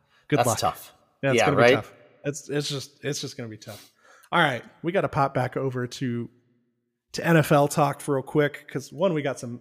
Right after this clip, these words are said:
Speaker 1: we got some picks to make. We'll do that right at the end. Um, like you said, this has been an odd season for N F L football. All sorts of assery, right? I,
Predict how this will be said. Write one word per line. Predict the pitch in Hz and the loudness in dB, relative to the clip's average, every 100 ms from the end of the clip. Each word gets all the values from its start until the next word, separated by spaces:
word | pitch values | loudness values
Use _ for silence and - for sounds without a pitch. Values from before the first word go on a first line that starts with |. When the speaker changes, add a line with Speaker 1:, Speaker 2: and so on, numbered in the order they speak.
| - | -6
Speaker 1:
we | 156 | -4
got | 151 | -4
some | 123 | -4
picks | 113 139 - | -8 -10 -8
to | 120 | -10
make. | 113 - | -10 -8
We'll | 139 | -8
do | 135 | -6
that | 127 131 | -4 -2
right | 131 127 | 0 -2
at | 123 | -4
the | 120 117 | -6 -2
end. | 123 123 117 _ _ - - - - - | 0 -2 -6 _ _ -20 -20 -20 -20 -6
Um, | 127 123 120 113 107 _ _ _ _ _ _ _ _ _ _ - | -2 0 0 -2 -6 _ _ _ _ _ _ _ _ _ _ -4
like | 190 - | -2 0
you | |
said, | 160 147 135 | 0 2 2
this | 175 | 2
has | 220 | 4
been | 165 | 6
an | 151 - | 6 4
odd | 123 127 120 | 4 4 2
season | 123 117 120 | 0 0 -2
for | 113 123 | -4 -2
N | 120 | 0
F | 113 | 2
L | 127 120 | 2 2
football. | 139 123 120 110 113 - | 2 2 0 0 -4 -8
All | 165 170 | -2 0
sorts | - 147 135 | 4 2 2
of | 120 | 0
assery, | 110 110 117 110 101 | 2 0 -2 -4 -2
right? | 139 135 135 - - - - | 2 4 2 -4 -20 -20 -6
I, | 151 | -4